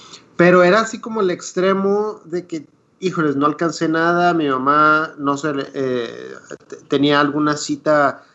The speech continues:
este, temprano, no podía atender el desayuno, entonces, pues, rápido, un cereal. Y yo odiaba desayunar este cereal, ¿sabes por qué?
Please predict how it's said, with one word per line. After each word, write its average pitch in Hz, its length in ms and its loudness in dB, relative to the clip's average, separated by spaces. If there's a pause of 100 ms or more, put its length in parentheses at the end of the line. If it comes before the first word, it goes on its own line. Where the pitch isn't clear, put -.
(200)
este, 135 400 -6
temprano, 156 560 0
no 147 160 -2
podía 147 360 0
atender 135 380 -6 (280)
el 123 140 -8
desayuno, 170 640 0 (180)
entonces, 135 380 -2
pues, 131 260 -12
rápido, 151 360 0
un 147 60 -6
cereal. 139 380 -2 (600)
Y 175 340 2
yo 180 180 4
odiaba 180 460 2
desayunar 156 480 -8
este 180 200 -14
cereal, 147 600 -8
¿sabes 214 300 -6
por 147 240 -6
qué? 196 320 -4